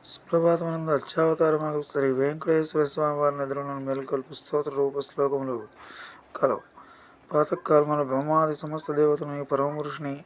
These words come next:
ఆరాధనకై ద్వారమునందు పడిగోపలే పాపులై వేచి ఉన్నారని హెచ్చరించు శ్రీవారి దివ్య వైభవం చాలా ప్రశంసనీయమగు అని ఆడబడుచుంది. వేకువన లేచి దీన్ని పఠించు భక్తులకు బుద్ధి ప్రసన్నత మరియు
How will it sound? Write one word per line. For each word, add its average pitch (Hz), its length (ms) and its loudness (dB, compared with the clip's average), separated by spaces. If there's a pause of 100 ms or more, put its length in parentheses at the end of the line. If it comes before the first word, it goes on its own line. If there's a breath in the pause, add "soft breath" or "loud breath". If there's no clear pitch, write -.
ఆరాధనకై 143 720 0
ద్వారమునందు 143 680 0
పడిగోపలే 139 760 0 (800 loud breath)
పాపులై 143 320 4
వేచి 143 320 2
ఉన్నారని 139 500 -4
హెచ్చరించు 139 680 -6
శ్రీవారి 143 540 2
దివ్య 135 240 0
వైభవం 135 500 2
చాలా 139 280 4
ప్రశంసనీయమగు 139 960 -6 (760 loud breath)
అని 139 140 0
ఆడబడుచుంది. 131 600 -2 (960 loud breath)
వేకువన 165 420 4
లేచి 151 340 4
దీన్ని 147 300 -4
పఠించు 139 480 -2
భక్తులకు 139 440 2
బుద్ధి 131 280 0
ప్రసన్నత 160 540 0
మరియు - 1300 -6